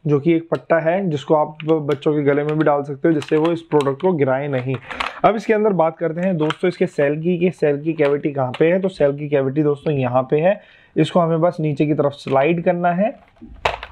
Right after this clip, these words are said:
जो कि एकदम बहुत ही अच्छी तरीके से फिक्स्ड है। और इसके अंदर लगाने हैं हमारे को दो cell, दो नहीं तीन cell, एक cell इसके अंदर भी जाएगा दोस्तों, यहाँ से एक cell जाएगा, दो cell यहाँ पे लगेंगे और ये लगनी है दोस्तों हमारी ट्रिपल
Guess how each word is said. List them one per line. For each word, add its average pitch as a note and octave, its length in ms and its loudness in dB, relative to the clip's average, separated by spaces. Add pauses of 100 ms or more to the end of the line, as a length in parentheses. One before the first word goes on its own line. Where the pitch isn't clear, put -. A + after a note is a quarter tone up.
(300)
जो D3 100 6
कि D#3 120 2
एकदम D3+ 320 2
बहुत C#3+ 200 2
ही D#3 60 4
अच्छी C#3 220 0
तरीके C#3+ 280 0
से D#3+ 100 0
फिक्स्ड D#3 440 -2
है। A3+ 160 0 (220)
और D#3 160 4
इसके E3 200 -2
अंदर D#3+ 180 2
लगाने C#3+ 380 0
हैं F3 140 2
हमारे C#3+ 320 0
को F3+ 120 0
दो D3 340 0
cell, D#3+ 380 0 (540)
दो F#3+ 160 6
नहीं G#3+ 220 2
तीन F#3 300 0
cell, C#3 240 0
एक E3 180 2
cell D#3+ 200 2
इसके D#3 180 -4
अंदर C#3+ 300 0
भी E3+ 120 4
जाएगा E3 280 2
दोस्तों, E3+ 340 0
यहाँ C3+ 260 2
से D3+ 140 0 (140)
एक C#3 80 -2
cell D#3+ 200 2
जाएगा, D#3+ 300 2
दो D3 160 0
cell D3 180 -2
यहाँ C3+ 160 0
पे D3 80 2
लगेंगे D3+ 440 0 (440)
और D#3+ 120 4
ये G#3 140 4
लगनी E3+ 280 0
है F3+ 100 2
दोस्तों D#3+ 380 0
हमारी D3 320 0
ट्रिपल D#3 360 0